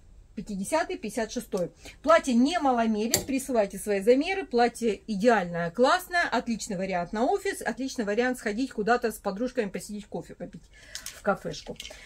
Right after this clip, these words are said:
Следующее платье. Тоже его обожаю, очень классное, три тысячи девятьсот рублей. Есть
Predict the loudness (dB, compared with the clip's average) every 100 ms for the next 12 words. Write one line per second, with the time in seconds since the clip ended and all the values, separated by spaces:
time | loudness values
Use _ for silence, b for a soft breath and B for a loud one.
0 | B -2 2 2 4 4 4 4 4 2
1 | 0 -2 -10 -20 -20 -20 -20 -20 -20 -18
2 | -8 2 2 2 -2 0 2 4 2 0
3 | 2 4 2 0 -4 -4 -2 -2 -2 0
4 | 0 0 0 0 0 -2 -4 -8 -4 -4
5 | -2 -2 -2 -2 -2 -2 -2 -2 0 0
6 | -4